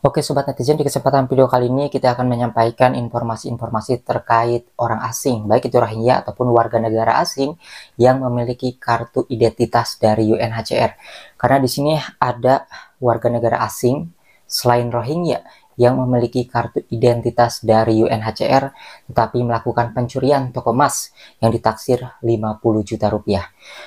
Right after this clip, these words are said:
Dan di sini juga ada dari warga Malaysia yang terlibat kasus T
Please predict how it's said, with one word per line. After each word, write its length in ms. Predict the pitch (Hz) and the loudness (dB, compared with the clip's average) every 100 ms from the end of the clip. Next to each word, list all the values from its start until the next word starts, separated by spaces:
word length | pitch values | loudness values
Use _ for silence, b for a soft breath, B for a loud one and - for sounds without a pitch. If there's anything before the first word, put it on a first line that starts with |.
| B | B
Dan 160 | 135 147 | 2 4
di 40 | 143 | 2
sini 180 | 156 | -2
juga 320 | - 147 175 - | 2 4 4 4
ada 400 | 139 135 127 127 | -2 0 0 2
dari 400 | 127 131 135 - | 0 0 -2 -2
warga 640 | 117 117 113 117 113 113 | 0 0 -2 0 0 0
Malaysia 640 | 113 113 127 - 131 107 | 0 0 0 4 6 6
yang 320 | - 120 117 - | 4 -2 -2 -4
terlibat 400 | 117 110 120 - | -2 2 0 0
kasus 320 | 113 117 | -4 -4
T 80 | - | -2